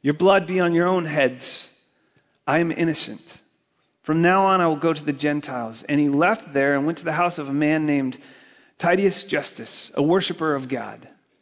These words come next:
And his house was next door to the synagogue. And Crispus, the ruler of the synagogue, believed in the Lord, and together with his entire household. And many of the Corinthians, hearing Paul, believed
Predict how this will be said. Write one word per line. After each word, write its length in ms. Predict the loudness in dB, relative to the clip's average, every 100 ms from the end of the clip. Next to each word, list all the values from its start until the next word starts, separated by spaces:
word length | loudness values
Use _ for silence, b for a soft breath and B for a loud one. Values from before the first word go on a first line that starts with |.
| _ _
And 60 | -6
his 120 | -2
house 260 | 0 0 -2
was 120 | 0
next 240 | -2 0
door 160 | 2 2
to 40 |
the 80 | 2
synagogue. 600 | -2 -2 -2 -4 -8 -18 -20 _ b b b
And 120 | -6
Crispus, 560 | 0 0 0 0 -2 0
the 140 | 0
ruler 400 | 2 2 4 4
of 120 | 2 -2
the 60 |
synagogue, 540 | -4 -2 0 0 -2 -2
believed 500 | 0 2 0 -2 -2
in 100 | -2
the 80 |
Lord, 260 | 0 2 0
and 100 | -2
together 420 | -4 2 2 4
with 140 | 0 -2
his 140 | -4
entire 500 | -6 -4 -2 -2 -4
household. 580 | -4 -6 -6 -10 -12 -16 b b b b b b b
And 320 | 0 2 2
many 520 | 2 2 0 -2 -6 -6
of 100 | -4
the 60 | -4
Corinthians, 720 | -2 -2 -2 -2 -2 -2 -8 -18 b b
hearing 420 | -6 0 0 0 -2
Paul, 320 | 0 2 2
believed 720 | 0 2 2 2 0 -2